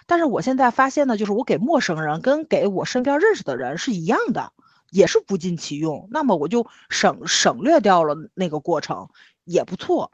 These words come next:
对。而且你也增加了这个沟通的，这叫什么来着？就是那个机会嘛。我，你想我朋友在内蒙，就因为这个书的问题，我们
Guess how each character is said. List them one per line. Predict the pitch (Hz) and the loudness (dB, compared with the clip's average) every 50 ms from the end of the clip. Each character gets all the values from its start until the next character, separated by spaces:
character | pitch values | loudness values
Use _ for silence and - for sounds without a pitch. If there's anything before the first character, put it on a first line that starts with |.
| _ | _
对。 | - 190 170 | -2 0 0
而 | 151 - - 220 | 2 2 0 0
且 | 254 285 | 0 0
你 | 269 254 285 | 0 0 0
也 | 269 202 156 151 - - - - - _ | 0 0 0 0 -2 -4 -10 -20 -20 _
增 | - 254 247 254 | -4 -2 0 0
加 | 240 262 240 240 | 0 0 0 2
了 | 247 214 | 0 0
这 | 185 208 202 | 0 -2 -4
个 | 165 139 98 90 98 151 - | -4 -4 -6 -6 -8 -6 -4
沟 | - 233 240 233 | -4 -2 -2 -2
通 | - 240 240 247 247 | -2 -2 0 0 0
的， | 233 202 165 160 | 0 -2 -2 -4
这 | - 175 | -6 -6
叫 | 170 170 | -8 -8
什 | 156 156 - | -8 -10 -8
么 | 160 190 | -6 -4
来 | 175 147 - - | -4 -4 -6 -8
着？ | - 151 | -14 -14
就 | 147 - 165 | -16 -16 -16
是 | - 170 | -14 -12
那 | 160 165 | -12 -10
个 | 156 135 147 | -8 -8 -8
机 | - - 262 285 | -8 -6 -4 -2
会 | 311 277 202 147 | -2 0 -2 -2
嘛。 | 113 - 113 - _ _ _ _ - - - - - - - | -4 -8 -18 -20 _ _ _ _ -20 -20 -20 -20 -20 -14 -6
我， | - - 269 | -4 -2 -2
你 | 262 285 | -2 0
想 | - - 254 269 269 | 2 4 6 6 6
我 | 262 | 4
朋 | 190 - - 196 233 | 0 0 0 2 4
友 | 269 285 269 | 4 4 4
在 | 254 277 262 | 4 4 4
内 | 262 311 381 349 269 | 4 4 4 4 4
蒙， | 196 - - - 170 170 175 160 127 - 208 202 - - 202 | 4 2 0 -2 -2 -2 -4 -6 -8 -14 -16 -16 -16 -6 0
就 | - 269 | 2 4
因 | 226 240 | 4 8
为 | 254 262 269 | 8 8 8
这 | 247 269 226 | 8 6 4
个 | 208 | 4
书 | 208 - - - 302 320 359 | 4 4 2 2 2 4 6
的 | 269 233 | 8 8
问 | 214 202 185 | 8 8 6
题， | 160 196 | 6 4
我 | 185 | 4
们 | 180 | 6